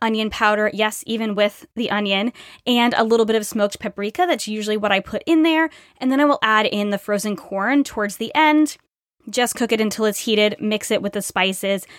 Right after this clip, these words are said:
Sometimes I'll also do a squeeze of lime juice over it,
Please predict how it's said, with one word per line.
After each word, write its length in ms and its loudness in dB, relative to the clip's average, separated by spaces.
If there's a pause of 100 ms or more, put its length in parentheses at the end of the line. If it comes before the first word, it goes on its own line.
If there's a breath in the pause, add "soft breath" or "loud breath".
(100)
Sometimes 440 2
I'll 160 2
also 400 2
do 420 0 (120)
a 260 -2
squeeze 380 -8
of 120 -4
lime 260 4
juice 240 0
over 280 2
it, 120 0